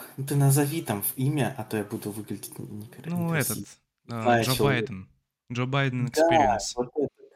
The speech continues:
Speaker 1: Джон Сильвер. Короче, вот этот чел, да, которого подкаст обозревался,
Speaker 2: Да-да.
Speaker 1: Ну, он же, ты же понимаешь, что он просто, получается, его фанат обозревал каждый его же ролик.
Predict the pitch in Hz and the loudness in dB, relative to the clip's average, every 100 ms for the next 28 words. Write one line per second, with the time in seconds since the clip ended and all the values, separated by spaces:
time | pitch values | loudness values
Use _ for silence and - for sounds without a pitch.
0 | 117 110 127 131 - - - 135 127 - | -12 -4 4 6 6 6 4 2 -4 -6
1 | - _ - - - - 117 131 135 135 | -18 _ -20 -20 -18 -2 2 2 2 2
2 | 135 143 135 110 - - 147 185 185 107 | 2 2 0 -2 -4 -2 -2 -4 -6 -4
3 | 104 - - - - 104 104 101 98 98 | -4 -4 -12 -14 -10 -8 -6 -6 -6 -10
4 | 104 - 104 - 101 101 104 107 107 101 | -14 -12 -12 -4 -2 -2 -4 -8 -8 -6
5 | 107 117 107 104 107 113 _ _ _ _ | -4 -2 -4 -6 -10 -12 _ _ _ _
6 | 127 180 151 143 135 127 120 202 - 120 | -2 0 0 -2 -2 -2 0 -2 0 -2
7 | 113 120 - 110 - _ 113 110 - - | 0 -2 0 -2 -6 _ -6 -2 0 0
8 | - 107 110 117 113 120 170 123 107 107 | 0 -2 -4 -6 -4 -4 -2 -4 -2 -2
9 | 131 135 117 110 104 107 107 104 123 117 | -2 -2 -4 -4 -8 -6 -4 0 2 2
10 | - 101 92 - | -4 -10 -12 -12